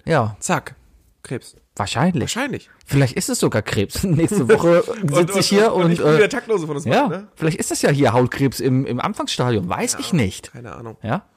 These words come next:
Speaker 1: Aber ich vermute eher, dass es Rani-, Rasiernarben sind, die jetzt so langsam
Speaker 2: So hoch?
Speaker 1: Ja, ich muss ja, du
Speaker 2: Setz
Speaker 1: siehst,
Speaker 2: zu
Speaker 1: du,
Speaker 2: früh
Speaker 1: du
Speaker 2: an,
Speaker 1: siehst ja,
Speaker 2: Sebi.
Speaker 1: wo mein, nein, ich, ich muss ja
Speaker 2: Ja, aber der andere hast du hier.
Speaker 1: Ich mach ja gegen,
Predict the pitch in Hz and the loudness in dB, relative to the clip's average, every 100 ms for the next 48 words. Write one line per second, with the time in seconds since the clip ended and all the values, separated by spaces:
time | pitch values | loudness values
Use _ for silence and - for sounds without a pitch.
0 | _ _ - - 165 160 - 165 202 185 | _ _ -8 0 2 2 2 0 0 -2
1 | - 208 165 160 - 156 196 156 147 147 | 0 0 0 -2 -2 0 0 0 0 2
2 | 185 170 - 117 98 92 98 87 90 - | 2 2 0 0 0 0 -4 -6 -8 -14
3 | _ _ - 107 101 - 110 - 107 104 | _ _ -2 0 0 -6 -10 -6 -4 -4
4 | 98 _ - 113 220 - 294 240 - - | -8 _ -6 0 2 2 2 0 -2 -10
5 | _ _ _ _ _ _ _ 117 156 143 | _ _ _ _ _ _ _ 0 2 0
6 | - 160 170 131 160 190 - 196 175 208 | 0 0 2 0 0 0 -2 -2 0 0
7 | - 175 214 135 131 185 185 180 151 180 | 2 2 4 4 4 4 0 0 -2 -2
8 | - - - - - - 139 151 147 160 | -6 -10 -8 -8 -8 -6 -2 -2 2 2
9 | 139 - 147 143 123 156 180 - - 226 | 2 0 -4 -2 -2 -2 -6 -10 -8 -8
10 | 233 120 156 123 135 117 131 139 139 147 | -4 -2 -2 0 -2 0 4 4 4 2
11 | 151 | 0